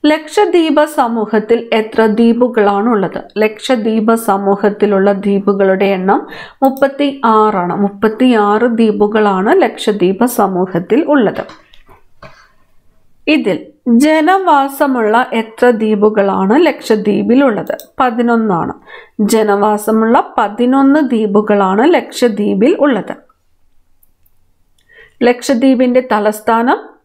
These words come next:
കവരത്തിയാണ്. ലക്ഷദ്വീപിന്റെ തലസ്ഥാനം കവരത്തി.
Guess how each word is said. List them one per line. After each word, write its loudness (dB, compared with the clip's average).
കവരത്തിയാണ്. -2
ലക്ഷദ്വീപിന്റെ 0
തലസ്ഥാനം 0
കവരത്തി. -4